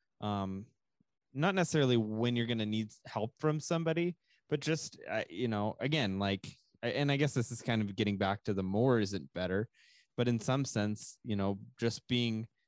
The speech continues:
it's like being well read, right? If you only read about one certain topic and you're an expert in that topic, that's great, right? 'Cause everybody's gonna come to you about that topic and about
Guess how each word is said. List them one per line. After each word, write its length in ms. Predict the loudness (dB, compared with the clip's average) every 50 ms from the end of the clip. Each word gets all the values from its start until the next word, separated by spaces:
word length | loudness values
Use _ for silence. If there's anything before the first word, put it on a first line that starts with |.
| _ -8
it's 80 | -2 0
like 200 | 0 0 0 2
being 220 | 2 4 4 6
well 260 | 6 6 6 4 4 4
read, 380 | 4 2 2 2 0 -2 -4 -4
right? 320 | -4 -2 0 0 0 -2 -2 -6
If 140 | -6 -2
you 100 | 0 2
only 280 | 2 2 2 2 2 2
read 320 | 2 2 2 2 4 2
about 340 | 2 2 0 0 0 -2 -4
one 420 | -4 -2 0 0 0 0 0 -2 -4
certain 480 | -6 -8 -4 0 0 0 0 0 -2 -6
topic 560 | -4 0 0 2 2 2 0 -4 -4 -4 -4
and 100 | -4 -2
you're 140 | 0 0 2
an 60 | 2
expert 440 | 0 0 -2 -6 -4 0 0 2 2
in 120 | 2 0
that 160 | -2 -4 -6 -6
topic, 460 | -2 -2 -2 0 0 0 -2 -2 -2 _ _ _ _ _ _ _ _ _ _ _
that's 260 | -2 -2 -2 -4 -6 -14 _ -10
great, 480 | -6 -2 0 2 2 2 2 0 -4 _ -18 _ _ _ -2
right? 260 | 0 2 2 0 0 0
'Cause 160 | -2 0 2
everybody's 460 | 2 4 4 4 4 4 4 2 2
gonna 180 | 0 0 0 0
come 240 | 0 0 0 0 0
to 40 |
you 440 | 0 2 4 4 6 6 6 4 2 _ _ _ _ _ _ _ _ _ _
about 280 | -4 -2 -2 -2 -2 0
that 200 | -2 -2 -2 -2
topic 460 | -2 0 0 0 2 0 0 -2 -2
and 80 | -2 -4
about 260 | -2 0 0 -2 -2